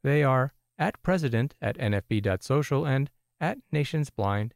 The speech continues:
at N F B dot social. We are currently seeking input and making decisions about where we will go with our server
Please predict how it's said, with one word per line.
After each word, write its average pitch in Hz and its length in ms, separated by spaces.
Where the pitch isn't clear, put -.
at - 140
N 180 140
F 190 160
B 139 140
dot 101 240
social. 117 480
We 196 60
are 208 80
currently 226 400
seeking 143 380
input 123 360
and 107 200
making 110 300
decisions 135 460
about 131 340
where 170 200
we 131 120
will 95 140
go 110 220
with 127 160
our 135 100
server 151 500